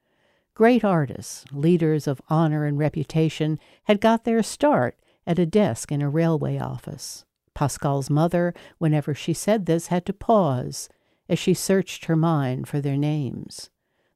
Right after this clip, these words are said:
The railway had always been a seedbed of outstanding careers, she would continue. She would then point out to Dede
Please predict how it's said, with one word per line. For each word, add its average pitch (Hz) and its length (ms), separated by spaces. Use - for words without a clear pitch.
The 170 80
railway 160 640
had 196 140
always 208 400
been 151 220
a 143 80
seedbed 151 720
of 151 80
outstanding 165 800
careers, 160 560
she - 180
would 143 200
continue. 135 640
She 180 220
would 156 160
then 147 160
point 151 280
out 139 180
to 156 100
Dede 135 640